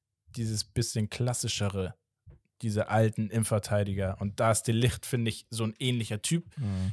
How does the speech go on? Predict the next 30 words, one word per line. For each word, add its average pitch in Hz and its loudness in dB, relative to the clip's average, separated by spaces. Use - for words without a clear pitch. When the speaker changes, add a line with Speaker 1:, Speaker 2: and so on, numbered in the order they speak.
Speaker 1:
Nicht, 127 0
weil 127 6
er 127 8
bei 123 6
Juve 123 6
gespielt 156 0
hat, - 8
aber 117 8
mich 117 -6
erinnert's 127 -2
dann 113 0
wirklich 127 -2
doch - -2
auch 135 -4
immer 120 -4
an 117 -4
so 110 -4
eine 107 -2
Chiellini-Bonucci-Typen, 135 -4
die 123 -6
einfach, 127 2
er 113 4
hat 139 2
diesen 143 4
Leader-Impact 175 2
in 185 0
sich, 190 -4
meiner 151 0
Meinung 160 -2
nach, 185 -4